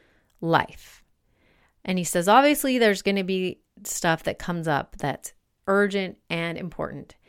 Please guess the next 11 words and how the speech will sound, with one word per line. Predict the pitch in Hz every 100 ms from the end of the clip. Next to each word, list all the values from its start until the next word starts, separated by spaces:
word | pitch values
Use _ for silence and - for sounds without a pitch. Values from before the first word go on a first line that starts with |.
| _ - _ -
But | 214 185 -
if | 190 190
you | 180 180 -
are | 165
planning | 156 - 226 233 220 202 190
and | 180
living | 170 165 170
more | 160 156 156 156 -
in | 170 156 156
quadrant | - - 151 156 151
two, | - - 175 208 277